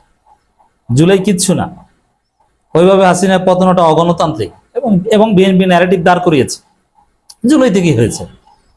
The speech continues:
বলবে যে আমরা পুলিশ হত্যা বা জুলাইতে যে অন্য যে ঘটনা ঘটেছে, এগুলোর সাথে জড়িত না, আমরা নিয়মতান্ত্রিক পদ্ধতিতে গণতান্ত্রিক মিছিল করেছি। আর বিএনপি যেটা বলে যে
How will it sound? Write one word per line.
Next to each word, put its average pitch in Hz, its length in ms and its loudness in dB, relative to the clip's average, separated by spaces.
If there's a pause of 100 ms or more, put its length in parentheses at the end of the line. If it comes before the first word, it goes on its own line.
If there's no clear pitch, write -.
(240)
বলবে 247 240 2
যে 262 60 4 (100)
আমরা 190 220 4 (360)
পুলিশ 175 280 2
হত্যা 165 260 -2 (120)
বা 151 80 0 (100)
জুলাইতে 156 420 0
যে 151 120 2
অন্য 143 120 -4 (120)
যে 147 60 2 (100)
ঘটনা 131 260 -4
ঘটেছে, 143 220 -4
এগুলোর 240 200 -2
সাথে 247 200 -2
জড়িত 220 300 0
না, 82 60 -8 (840)
আমরা 147 200 0
নিয়মতান্ত্রিক 180 540 0
পদ্ধতিতে 190 380 2
গণতান্ত্রিক 160 580 -2
মিছিল 113 300 -2
করেছি। 90 260 -4 (200)
আর 123 140 -2
বিএনপি 165 320 -2
যেটা 190 180 0
বলে 180 200 0
যে 151 60 0